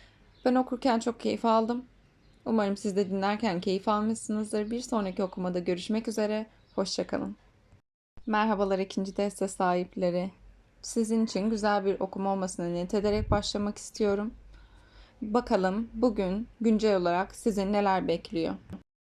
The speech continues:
Evet, ilk olarak şunu söylemek istiyorum.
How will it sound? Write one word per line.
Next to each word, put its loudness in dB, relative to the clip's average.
Evet, -2
ilk 0
olarak 4
şunu -2
söylemek -4
istiyorum. -4